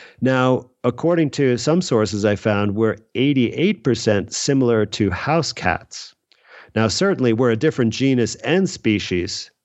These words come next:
from house cats, right? But they're looking at these two things that are l-, a lower percentage of similarity.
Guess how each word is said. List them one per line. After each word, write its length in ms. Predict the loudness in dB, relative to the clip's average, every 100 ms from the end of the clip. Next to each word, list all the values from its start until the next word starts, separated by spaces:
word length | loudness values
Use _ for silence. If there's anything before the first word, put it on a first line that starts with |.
| _
from 400 | 0 0 -2 -6
house 320 | -2 2 2
cats, 420 | 0 -6 -6 -8 -2
right? 320 | 0 -2 -4 -16 -20 -20 -8
But 200 | -2 -2
they're 440 | 0 0 2 0 -2
looking 400 | -2 -2 0 0
at 140 | 0 2
these 220 | 0 0
two 200 | -2 -2
things 440 | 0 0 0 -2
that 180 | 0 0
are 220 | 0 -2 -4
l-, 180 | -8 -8 -4
a 80 | -2
lower 800 | 0 2 2 2 2 0 -2 -8 _ _
percentage 720 | -2 0 2 0 2 0 0 -4
of 180 | -8
similarity. 1080 | -4 0 2 2 0 -2 0 2 0 -4 -10